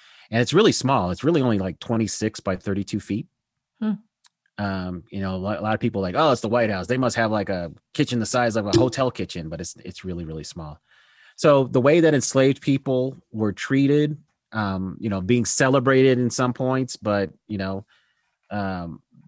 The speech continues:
Speaker 1: still living under horrific conditions in many, uh, situations. And,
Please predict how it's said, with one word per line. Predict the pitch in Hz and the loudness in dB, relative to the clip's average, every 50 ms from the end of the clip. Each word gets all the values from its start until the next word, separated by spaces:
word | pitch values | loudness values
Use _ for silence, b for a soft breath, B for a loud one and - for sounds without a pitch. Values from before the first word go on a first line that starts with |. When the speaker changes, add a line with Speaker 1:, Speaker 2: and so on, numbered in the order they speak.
| - | -14
Speaker 1:
still | - - - 123 117 113 120 | -14 -6 0 0 2 2 2
living | 104 110 113 107 113 107 107 107 - - - _ - | 0 0 0 2 2 0 0 -2 -4 -8 -18 _ -8
under | 107 104 101 | -6 -6 -6
horrific | 92 - 107 98 104 107 - - 107 - | -4 -4 -4 -2 -2 -4 -4 -6 -8 -6
conditions | - 101 92 104 101 - 120 110 101 101 | -6 -6 -4 -4 -6 -4 -6 -6 -6 -6
in | 95 92 | -6 -6
many, | 95 98 101 101 101 98 95 90 _ - | -4 -6 -6 -6 -8 -10 -12 -16 _ -16
uh, | 90 90 87 87 85 85 82 | -14 -14 -12 -12 -14 -16 -18
situations. | - - 117 104 - 95 92 92 95 95 - 110 101 90 | -14 -14 -12 -12 -8 -6 -4 -4 -4 -4 -6 -8 -8 -6
And, | 92 90 87 85 | -6 -8 -8 -10